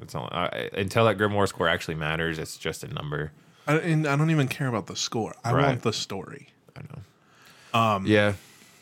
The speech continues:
Speaker 1: But, uh, yeah, it, it's pretty cool. Like, the, the Festival of Lost is nice. I like that it's always nighttime in the tower right now.
Speaker 2: That's cool.
Speaker 1: I like that it looks like there's just weird little, like,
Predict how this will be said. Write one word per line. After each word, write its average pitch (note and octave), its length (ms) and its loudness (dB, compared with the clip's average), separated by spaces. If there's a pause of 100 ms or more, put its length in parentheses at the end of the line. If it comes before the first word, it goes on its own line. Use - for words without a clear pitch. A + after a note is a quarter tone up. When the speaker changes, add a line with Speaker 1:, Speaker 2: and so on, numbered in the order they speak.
Speaker 1:
But, A#2 160 6
uh, B2 280 6
yeah, E3+ 240 6
it, C3 200 4
it's B2 200 2
pretty B2+ 260 2
cool. G#2+ 280 2
Like, G2+ 300 2
the, A2 120 4
the G2 140 -4
Festival A#2 240 2
of G2+ 60 0
Lost F#2 240 2
is F2+ 120 -4
nice. F2 220 0
I F#2 60 0
like G2 160 2
that - 180 -8
it's F2+ 240 0
always F#2 300 4
nighttime F2+ 360 -2
in F2+ 60 -2
the F2 100 -4
tower E2 240 0
right E2 160 0
now. E2+ 300 -4 (140)
Speaker 2:
That's B2 240 -2
cool. G#2 240 -14 (260)
Speaker 1:
I - 80 0
like F2 180 2
that - 80 0
it - 80 -4
looks F2 160 -6
like F2 140 -2
there's E2+ 180 -2
just F2 160 -6
weird F2 300 0
little, E2+ 200 2
like, E2+ 400 0